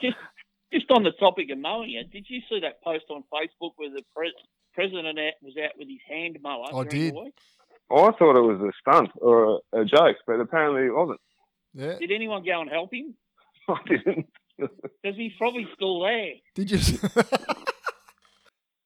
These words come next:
Speaker 3: <laughs> You know, well, they got the new lights, so he should be right.
Speaker 2: Did you
Speaker 1: Yeah.
Speaker 2: see the line he'd mowed?
Speaker 1: Yeah.
Speaker 3: <laughs> It wasn't that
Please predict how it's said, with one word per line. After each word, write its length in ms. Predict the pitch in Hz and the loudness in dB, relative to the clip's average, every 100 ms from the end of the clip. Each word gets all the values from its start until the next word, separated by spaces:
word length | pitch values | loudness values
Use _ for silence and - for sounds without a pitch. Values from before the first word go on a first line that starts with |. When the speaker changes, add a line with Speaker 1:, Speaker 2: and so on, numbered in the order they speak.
| _ _ - | _ _ -8
Speaker 3:
<laughs> 260 | 101 - | 0 0
You 140 | 135 135 | 2 4
know, 140 | 160 | 6
well, 120 | 160 | 8
they 80 | 170 | 6
got 100 | 202 | 4
the 80 | 170 | 0
new 200 | 160 151 | 0 2
lights, 220 | 160 147 _ | 2 0 _
so 140 | 131 | -12
he 60 | 135 | -12
should 200 | - 123 | -14 -16
be 60 | 120 | -10
right. 300 | 143 135 165 | -8 -8 -6
Speaker 2:
Did 140 | 185 | -6
you 80 | 196 | -6
Speaker 1:
Yeah. 40 | |
Speaker 2:
see 200 | - 226 | 2 2
the 100 | 214 | 4
line 380 | 185 165 165 180 | 2 2 2 2
he'd 180 | 180 156 | 0 -4
mowed? 380 | 170 180 269 - _ _ _ _ _ _ _ _ - | -4 -2 -4 -6 _ _ _ _ _ _ _ _ -16
Speaker 1:
Yeah. 320 | 139 127 120 | -14 -10 -8
Speaker 3:
<laughs> 60 | 190 - _ _ - | -10 -14 _ _ -16
It 80 | 165 | -8
wasn't 200 | 180 | -6
that 120 | 147 | -6